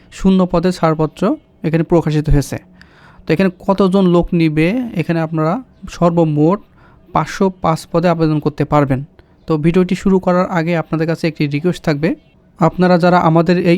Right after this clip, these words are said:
YouTube চ্যানেলে এখনও সাবস্ক্রাইব করেননি, দেখেন সাবস্ক্রাইব লেখা একটি বাটন আছে, এখানে ক্লিক করবেন এবং পাশে থাকা বেল ঘন্টাটি all করে দিবেন। তাহলে যখনই আমরা এই যে কারারক্ষী এবং মহিলা কারারক্ষী,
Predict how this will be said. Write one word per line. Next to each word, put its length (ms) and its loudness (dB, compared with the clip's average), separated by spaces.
YouTube 280 2
চ্যানেলে 280 2
এখনও 240 0
সাবস্ক্রাইব 440 -4
করেননি, 280 4
দেখেন 220 0
সাবস্ক্রাইব 480 -4
লেখা 160 -2
একটি 120 -2
বাটন 280 0
আছে, 180 -2
এখানে 220 4
ক্লিক 320 -2
করবেন 240 2
এবং 180 2
পাশে 180 0
থাকা 180 2
বেল 200 0
ঘন্টাটি 280 0
all 160 4
করে 160 2
দিবেন। 240 0
তাহলে 300 2
যখনই 460 0
আমরা 260 2
এই 140 -4
যে 60 -2
কারারক্ষী 500 -2
এবং 160 0
মহিলা 240 2
কারারক্ষী, 520 -4